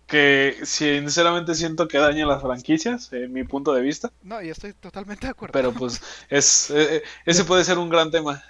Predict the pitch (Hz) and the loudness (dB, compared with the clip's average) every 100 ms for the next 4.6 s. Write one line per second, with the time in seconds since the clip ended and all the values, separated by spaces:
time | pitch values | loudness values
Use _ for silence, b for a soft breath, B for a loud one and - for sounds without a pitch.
0 | - 160 151 151 466 143 139 135 - 175 | -6 -2 0 2 4 6 6 6 2 -2
1 | 190 214 214 240 - 143 143 143 170 240 | 0 0 0 2 4 2 2 0 2 2
2 | 180 180 214 254 247 233 240 208 190 185 | 4 4 6 4 4 0 2 4 4 4
3 | 175 175 202 - 151 147 156 175 156 151 | 2 0 -4 -10 -8 -8 -6 -8 -8 -8
4 | 156 156 147 143 131 117 | -10 -8 -8 -8 -12 -16